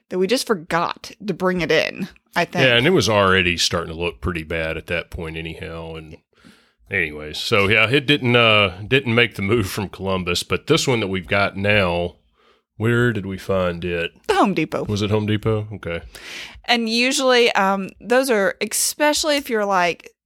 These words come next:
Speaker 1: zone seven and below, you can keep 'em really well during um, this summer. Beautiful blooms. So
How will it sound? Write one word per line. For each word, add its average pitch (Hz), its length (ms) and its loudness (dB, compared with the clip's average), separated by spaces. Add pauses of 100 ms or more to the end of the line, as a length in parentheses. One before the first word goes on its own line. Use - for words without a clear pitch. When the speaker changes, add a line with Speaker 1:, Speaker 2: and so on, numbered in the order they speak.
Speaker 1:
zone 208 400 0
seven 208 680 2
and 190 280 -2
below, 175 500 2
you 196 160 0
can 180 220 -4
keep 196 260 -4
'em 175 180 -4
really 185 300 2
well 180 280 6
during 180 460 0 (600)
um, 185 500 -2
this 185 160 -2
summer. 180 460 0 (140)
Beautiful 220 360 0
blooms. 175 560 0
So 214 380 0